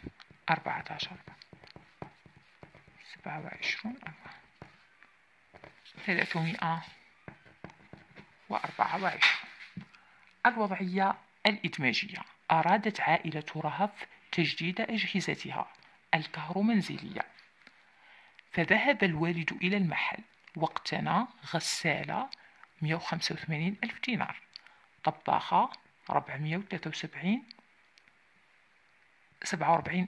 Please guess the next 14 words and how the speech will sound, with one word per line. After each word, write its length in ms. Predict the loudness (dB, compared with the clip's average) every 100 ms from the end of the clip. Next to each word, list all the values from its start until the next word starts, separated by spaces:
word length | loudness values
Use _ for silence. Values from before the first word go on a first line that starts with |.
| 0
ألف 200 | -2 -4
وثلاثمية 420 | -8 -4 -2 -2
دينار، 400 | -2 -4 -4 -8 -14 -20 -20 -20 -6
ثلاجة 560 | -2 0 0 0 2 0 -2 -20 _ _ _ _ _ _ _
واحد 220 | -4 -2 0
وثمانين 440 | 0 0 0 0 0
ألف 220 | 0 0
ومائتان 520 | -2 -2 -4 0 0
دينار. 380 | -2 -4 -6 -8 -18 -20 _ 0
احسب 320 | 0 0 -4
ثمن 200 | 0 0
المشتريات، 800 | 2 0 -2 -2 -2 -4 -10 -14 -16 _ -20 -14 -4
نجمع 320 | -4 0 0
فقط 460 | 0 -2 -4 -8